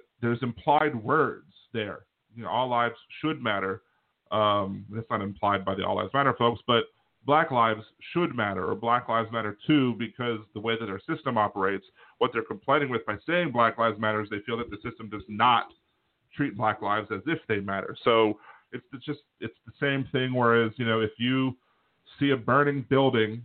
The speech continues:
and, and this is one that gets used a lot, but I like it, so I use it too. If you see a burning building, uh, and you, you go up to the fire, fire department, and, uh, the fire department says, "Well, well, you know, well, we're putting this house, the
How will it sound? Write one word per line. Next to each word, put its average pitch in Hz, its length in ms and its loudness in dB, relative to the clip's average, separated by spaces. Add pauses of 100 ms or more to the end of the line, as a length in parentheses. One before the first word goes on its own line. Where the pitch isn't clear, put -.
(120)
and, 107 100 -10
and 95 320 -8
this 120 120 -6
is 120 160 -10
one 120 160 -2
that 151 100 -4 (120)
gets 110 200 -4
used 127 220 0
a 123 60 0
lot, 117 280 2
but 113 120 0
I 104 40 -4
like 113 340 -4
it, 156 100 -4 (120)
so 113 80 -2
I 107 60 2
use 110 200 -2
it 101 160 -10
too. 135 180 0 (500)
If 110 140 -8
you 143 120 -2 (100)
see 139 120 0
a 127 80 0
burning 131 440 2
building, 131 460 0 (600)
uh, 110 260 0
and 110 100 -4
you, 123 140 -6
you 117 200 -8
go 120 200 0
up 117 80 -8
to - 80 -20
the 123 60 -4
fire, 139 380 2 (220)
fire 131 220 2
department, 113 560 -4 (160)
and, 101 440 -6
uh, 92 260 -2 (460)
the 107 60 -16
fire 117 180 4
department 110 420 -2
says, 104 220 -4 (100)
"Well, - 260 -10
well, - 180 -14 (280)
you 107 80 -12
know, 101 120 -4
well, 120 400 -2
we're 76 80 -10 (240)
putting 123 180 -2
this 101 100 -10
house, 123 240 2 (180)
the 110 60 -20